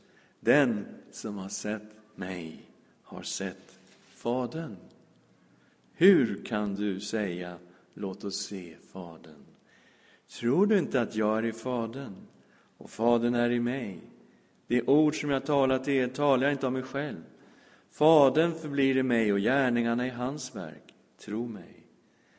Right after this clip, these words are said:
Jag är i Fadern och Fadern är i mig. Om ni inte kan tro det, så tro för gärningarnas skull." Den som har sett mig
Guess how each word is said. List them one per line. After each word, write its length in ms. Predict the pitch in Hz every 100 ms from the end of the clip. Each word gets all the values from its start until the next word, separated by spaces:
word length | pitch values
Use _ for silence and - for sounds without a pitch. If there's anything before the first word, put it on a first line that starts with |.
| _ _ -
Jag 160 | 95
är 40 | 123
i 100 | 120
Fadern 640 | 123 135 127 127 143 135
och 120 | 120
Fadern 520 | 123 135 131 123 131 135
är 200 | 127 127
i 60 |
mig. 420 | 123 120 110 90 - - _ _ _ _
Om 160 | - 110
ni 60 |
inte 180 | 117 110
kan 220 | 120 113
tro 340 | 110 110 120 113
det, 180 | 107 92
så 220 | - 95
tro 420 | - 101 113 104
för 220 | 98 104
gärningarnas 1120 | 95 101 104 92 92 90 90 90 90 - - _
skull." 520 | - - - 82 73 67 _ _ _ _ _ _ _ _ _ _ _ _ _ _ _ _ _ _ _ _ _ _ _ _ _ -
Den 320 | 165 180 170
som 300 | - 156 135
har 120 | 127
sett 460 | - 113 113 - 104
mig 560 | 101 101 98 98 101